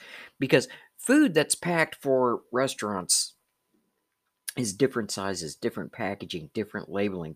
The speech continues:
than what you find in the grocery store. I mean, h-, how many people at home have those great big number ten cans of spaghetti sauce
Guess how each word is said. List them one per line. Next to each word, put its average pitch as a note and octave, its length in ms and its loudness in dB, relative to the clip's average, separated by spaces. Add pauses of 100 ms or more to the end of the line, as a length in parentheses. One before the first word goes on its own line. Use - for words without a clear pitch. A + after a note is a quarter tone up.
than E2 160 -8
what F2+ 180 -4
you F2 140 -8
find D#2+ 320 -6
in C2 80 -18
the B1+ 60 -18
grocery F#2+ 380 -2
store. - 420 -8
I - 100 -2
mean, F#3 320 -4 (640)
h-, G#2 80 -6
how C3+ 380 2
many B2 180 2
people G#2 400 -4
at F2+ 80 -2
home G#2 300 0
have F2 240 -8 (100)
those F2+ 240 -4
great F#2+ 300 -2
big F2 180 -6
number E2+ 260 -8
ten E2+ 280 -10
cans F2 400 -8
of D#2+ 100 -10 (220)
spaghetti F2+ 440 -8
sauce - 560 -2